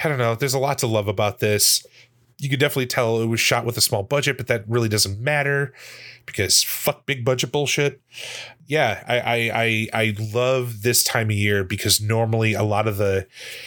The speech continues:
the horrors that people aren't sure if they can go up against the bigger stuff coming out during the real time to release this is gonna do that well.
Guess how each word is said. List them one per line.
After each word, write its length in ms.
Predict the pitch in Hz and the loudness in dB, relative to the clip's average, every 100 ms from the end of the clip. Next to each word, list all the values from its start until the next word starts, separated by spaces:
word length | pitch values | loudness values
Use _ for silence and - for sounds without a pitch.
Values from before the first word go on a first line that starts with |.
| - - - | -16 -18 -6
the 120 | 131 | -4
horrors 500 | - 143 139 131 - | 0 0 0 0 0
that 200 | 120 107 | 0 -2
people 280 | - 127 123 | -4 -2 0
aren't 180 | 113 107 | 0 2
sure 180 | - | 2
if 80 | 110 | 0
they 80 | 113 | -2
can 200 | 104 104 | -2 -2
go 180 | 110 107 | 0 0
up 140 | 107 | 0
against 340 | 101 104 101 - | 0 0 0 0
the 80 | |
bigger 240 | 98 107 107 | 0 0 0
stuff 340 | - 117 107 | 0 0 -2
coming 280 | - 110 104 | -2 -2 0
out 240 | 101 98 | 0 -2
during 240 | - 104 101 | 0 0 2
the 100 | 98 | 2
real 200 | 104 98 | 0 0
time 260 | - 107 | -2 -2
to 80 | 98 | 0
release 340 | 98 104 120 - | 0 0 0 0
this 420 | 139 135 - - - - - - _ _ | 2 2 0 -2 -10 -20 -20 -20 _ _
is 120 | 113 | -2
gonna 140 | 104 98 | 0 0
do 200 | 139 156 | 0 0
that 180 | 170 | 0
well. 340 | 156 165 170 | 0 0 0